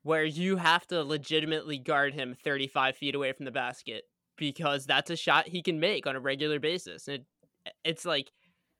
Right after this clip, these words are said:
it's just absurd how at one point the three-point shot didn't even exist. Like, that was too outrageous to exist. And then they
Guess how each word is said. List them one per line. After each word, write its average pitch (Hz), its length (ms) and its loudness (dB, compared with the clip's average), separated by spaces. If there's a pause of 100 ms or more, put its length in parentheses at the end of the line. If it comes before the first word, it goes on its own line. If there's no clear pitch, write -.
(420)
it's 196 140 0
just 240 160 2
absurd 196 380 2
how 160 200 6
at 156 60 -2
one 180 120 4
point 185 300 2
the 156 400 4
three-point 202 420 2
shot 160 220 4
didn't 165 160 -4
even 156 160 -2
exist. 139 420 -6
Like, 147 200 -6
that 180 200 6
was 170 140 -6
too 180 200 0
outrageous 160 500 2
to 160 120 -4
exist. 143 460 -2
And 143 100 -4
then 156 80 0
they 151 200 2